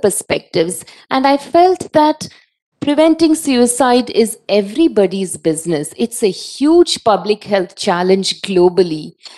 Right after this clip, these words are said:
and it needs a convergence of different stakeholders. And in that,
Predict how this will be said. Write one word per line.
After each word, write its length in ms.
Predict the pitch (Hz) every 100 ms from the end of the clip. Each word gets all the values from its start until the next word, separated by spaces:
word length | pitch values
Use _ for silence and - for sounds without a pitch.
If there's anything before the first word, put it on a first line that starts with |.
| - 233
and 120 | 247 247
it 120 | 247 254
needs 240 | 294 -
a 140 | 320 320
convergence 680 | 247 208 220 233 233 277 277 262
of 180 | 190 - 247
different 420 | 240 - 349 320 -
stakeholders. 920 | 220 175 - 185 160 147 - - - - - - 240
And 140 | 262 - 262
in 180 | 320 339 302
that, 260 | 285 294